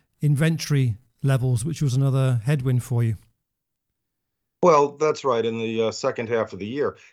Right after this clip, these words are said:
Speaker 2: In the first half, we had, uh, very strong, um, Westcott, um, uh, sales, as an example, and that was because of many of our customers in the office products area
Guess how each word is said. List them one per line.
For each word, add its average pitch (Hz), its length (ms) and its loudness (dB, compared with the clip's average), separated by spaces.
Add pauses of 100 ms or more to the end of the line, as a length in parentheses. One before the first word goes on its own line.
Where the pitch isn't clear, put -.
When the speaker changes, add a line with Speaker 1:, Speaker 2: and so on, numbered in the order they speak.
(120)
Speaker 2:
In 147 80 -4
the 147 80 0
first 208 340 0
half, 113 380 -4 (600)
we 135 240 -6
had, 120 420 0
uh, 113 160 4
very 139 320 -2
strong, 107 800 -2
um, 92 420 -8 (220)
Westcott, 120 680 -2 (360)
um, 85 580 -10
uh, 78 400 -8 (540)
sales, 101 400 4
as 95 180 2
an 85 60 -6
example, 85 480 -2
and 107 80 -2
that 131 120 0
was 127 200 0
because 110 480 0
of 95 200 -2 (380)
many 120 200 0
of 107 100 0
our 107 100 4
customers 101 560 -2
in 95 80 -6
the 98 120 -2
office 104 440 -4 (200)
products 120 440 0 (320)
area 101 400 -2